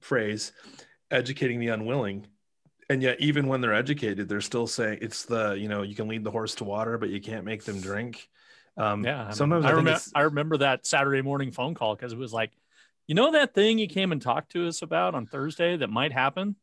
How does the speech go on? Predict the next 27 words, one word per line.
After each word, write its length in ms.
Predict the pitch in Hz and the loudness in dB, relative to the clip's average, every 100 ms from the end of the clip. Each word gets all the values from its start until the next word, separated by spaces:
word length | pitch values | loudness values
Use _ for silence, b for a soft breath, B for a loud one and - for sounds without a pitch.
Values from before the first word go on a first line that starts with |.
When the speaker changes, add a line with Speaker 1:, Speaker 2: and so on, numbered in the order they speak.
| _ _ _ _ _ | _ _ _ _ _
Speaker 2:
If 140 | - 135 | -10 -6
we 100 | 147 | 0
think 180 | 139 131 | 2 2
it 20 | |
Speaker 1:
Right. 100 | 123 | 4
Speaker 2:
happened." 380 | 120 123 - - _ _ - | 2 0 -4 -20 _ _ -12
Speaker 1:
<laughs> 720 | 143 - - - 151 - - | -12 -12 -20 -10 -10 -10 -14
Somewhere 360 | - 143 147 139 | -4 2 2 2
between 360 | - 151 127 | 0 -2 -2
Thursday 600 | - 123 127 - 120 113 101 | -2 0 0 0 0 0 -2
and 180 | 113 104 | -10 -10
today, 520 | - 113 110 98 - _ _ | -6 -6 -6 -8 -14 _ _
Speaker 2:
<laughs> 1400 | - - - 659 - - - - _ - _ - - - | -6 -2 -4 -2 -6 -6 -14 -14 _ -20 _ -20 -20 0
Speaker 1:
which 160 | 175 180 | 4 6
is 160 | 180 | 6
usually 280 | 196 226 180 | 6 6 6
how 200 | 151 135 | 6 4
it 80 | 113 | 4
happens, 420 | 151 156 127 110 | 4 4 0 0
right? 160 | 123 131 | 2 2
When 120 | 135 | 0
the 60 | |
bad 300 | 123 151 170 | 2 4 4
thing 140 | 160 123 | 2 0
happens, 440 | 123 123 120 107 | 0 0 -2 -6
it's 200 | 110 - | -6 -2
not 300 | 147 147 - | 2 2 0